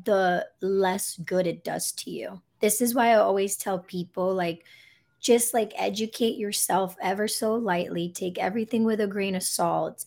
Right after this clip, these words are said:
and know that this is just potential energy. This is just energy. And energy is just potential to be used.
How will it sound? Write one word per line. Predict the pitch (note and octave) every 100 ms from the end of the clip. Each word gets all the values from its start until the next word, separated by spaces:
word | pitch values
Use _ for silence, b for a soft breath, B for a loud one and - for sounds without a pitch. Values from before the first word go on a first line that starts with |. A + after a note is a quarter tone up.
| -
and | F#3+ F#3+
know | F#3+ G#3
that | G3 F3+ -
this | A3+ A#3
is | C#4+
just | B3 B3+ -
potential | G3 F#3 F3 F3 - E3+ - E3
energy. | D#3+ C#3+ C3+ - F3+ - _ _ _ -
This | B3+
is | C#4
just | B3+ C#4+ -
energy. | C#4 F#3+ C#3+ F3 F#3 B B B B -
And | G#3
energy | A3 A#3 C4 A3+
is | A3
just | - G3+ - -
potential | F3+ - F3+ F3+ - F#3
to | - F3+
be | E3+
used. | E3 G3 C4 F#3+ - - -